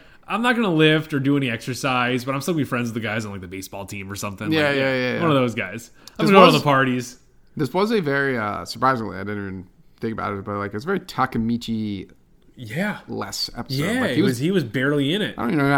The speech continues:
Speaker 2: I don't even know how many lines he had in it. Probably, like, a few, not
Speaker 1: Oh,
Speaker 2: even
Speaker 1: yeah.
Speaker 2: that many. Like, he barely talked. Um, you, so we didn't get a lot of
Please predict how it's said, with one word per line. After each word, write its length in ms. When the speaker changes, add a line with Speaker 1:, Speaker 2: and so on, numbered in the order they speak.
Speaker 2:
I 120
don't 160
even 100
know 100
how 80
many 120
lines 340
he 60
had 160
in 80
it. 80
Probably, 220
like, 100
a 80
few, 480
not 140
Speaker 1:
Oh, 40
Speaker 2:
even 100
Speaker 1:
yeah. 100
Speaker 2:
that 60
many. 440
Like, 240
he 80
barely 340
talked. 380
Um, 340
you, 80
so 140
we 60
didn't 100
get 80
a 40
lot 240
of 60